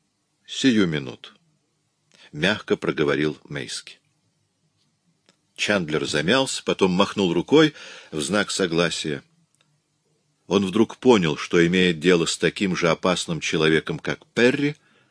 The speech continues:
а Перри он знал как облупленного. "Ну ладно, ладно, идет.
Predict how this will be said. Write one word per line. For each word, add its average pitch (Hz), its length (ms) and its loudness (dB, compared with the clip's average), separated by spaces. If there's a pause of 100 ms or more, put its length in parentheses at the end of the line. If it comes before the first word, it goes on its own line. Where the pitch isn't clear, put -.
(560)
а 71 220 -4 (100)
Перри 131 380 4
он 123 160 0
знал 107 320 -4
как 80 300 -4
облупленного. 62 800 -10 (1400)
"Ну - 160 -10
ладно, 110 380 -4
ладно, 80 600 -2 (580)
идет. 78 560 0